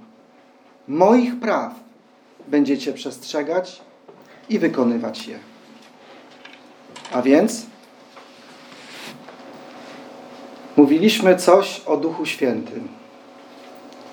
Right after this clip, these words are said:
Duch Święty to jest bardzo intereson-, interesujący nas, wierzących, temat.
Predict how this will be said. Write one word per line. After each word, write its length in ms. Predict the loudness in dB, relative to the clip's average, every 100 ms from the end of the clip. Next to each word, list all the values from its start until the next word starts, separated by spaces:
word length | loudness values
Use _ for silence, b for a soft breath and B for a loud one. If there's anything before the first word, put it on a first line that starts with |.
| -20 -20 4
Duch 180 | 4 4
Święty 560 | 6 6 6 4 4 4 -6 -18 -20 -20 -20 -20 -20 -20 -20 -20 -20 -20 -20 -20 -20 -20 4
to 80 | 6
jest 220 | 6 6
bardzo 400 | 4 4 2 0
intereson-, 800 | 0 -2 -2 -2 0 0 0 -4 -6
interesujący 760 | -4 -2 -4 -2 -2 -2 -4
nas, 420 | -8 -8 -12 -18 -20 _
wierzących, 540 | -10 -6 -6 -8 -12 -14
temat. 280 | -14 -14